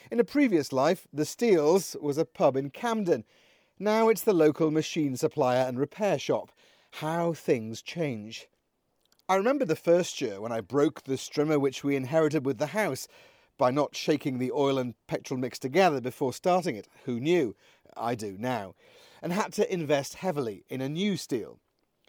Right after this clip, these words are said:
I promised Anna I'd pay back the investment in hours worked and shed pounds in the process. So at the fifteen euros an hour it would cost for contracting it out, it would take a while, but would be worth it. It's my annual fast-track weight loss programme,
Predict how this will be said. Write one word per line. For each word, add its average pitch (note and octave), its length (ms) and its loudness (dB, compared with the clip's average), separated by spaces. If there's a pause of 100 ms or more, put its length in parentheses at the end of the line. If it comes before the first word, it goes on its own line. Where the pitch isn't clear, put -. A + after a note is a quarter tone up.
(300)
I G#3 80 4
promised C4 320 2
Anna B2 280 -2
I'd B2+ 220 -6
pay G#3 220 2
back E3+ 260 4
the F3+ 120 0
investment B2+ 600 -4
in D3+ 180 -6
hours D3 400 2
worked C#3 560 2 (280)
and A2+ 260 -6
shed G#2+ 300 -2
pounds C#3 400 -2
in A#2+ 60 -6
the C3+ 60 -4
process. F3 600 0 (380)
So G3+ 280 6
at E3+ 60 2
the - 100 -4
fifteen F#3+ 500 0
euros C#3+ 400 4
an C3+ 160 -4
hour D#3+ 480 2
it D3 140 -6
would B2 160 -6
cost - 380 -2
for G#2 80 -8
contracting - 640 -6
it B3 100 -2
out, D#3 260 4 (440)
it A#3+ 100 -2
would D4 140 -2
take D#4+ 160 0
a B3+ 80 0
while, G3 480 6
but G3 420 -2
would D3 240 2
be D#3+ 140 4
worth B2 340 0
it. - 160 -12 (880)
It's - 180 -6
my A#3 120 2
annual F#3+ 400 2
fast-track D3+ 680 -2
weight F3 260 2
loss C#3 200 -2
programme, G#2+ 460 -4